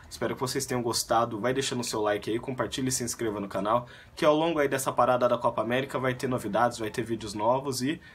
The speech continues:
tamo junto sempre. Não esquece de me seguir lá nas redes sociais, tá passando aqui na sua tela. Demorou? Tamo junto sempre e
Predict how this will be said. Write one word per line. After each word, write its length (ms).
tamo 220
junto 300
sempre. 500
Não 100
esquece 400
de 80
me 100
seguir 300
lá 160
nas 160
redes 160
sociais, 480
tá 140
passando 340
aqui 160
na 80
sua 180
tela. 380
Demorou? 480
Tamo 200
junto 280
sempre 520
e 120